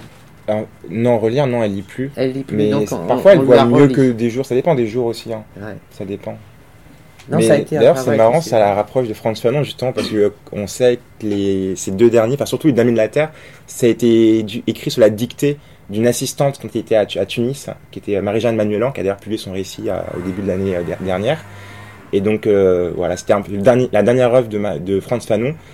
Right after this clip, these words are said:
Speaker 1: qui était dictée, et, euh, elle dit que c'est son dernier roman, donc, euh, est-ce que c'est en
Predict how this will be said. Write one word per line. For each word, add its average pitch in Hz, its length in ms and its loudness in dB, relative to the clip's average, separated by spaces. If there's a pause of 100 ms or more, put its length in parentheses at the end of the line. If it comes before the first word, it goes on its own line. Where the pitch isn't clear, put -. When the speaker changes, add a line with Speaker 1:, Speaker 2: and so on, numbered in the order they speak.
(180)
Speaker 1:
qui 107 80 -2
était 98 160 0
dictée, 139 640 4
et, 92 60 4
euh, 85 260 4 (100)
elle 101 120 2
dit 131 100 0
que 143 60 -4
c'est - 60 -8
son 107 120 -2
dernier 107 200 2
roman, 107 340 0
donc, 87 260 -10
euh, - 40 -8 (320)
est-ce 98 160 -4
que 120 140 2
c'est - 180 -6
en 98 280 -4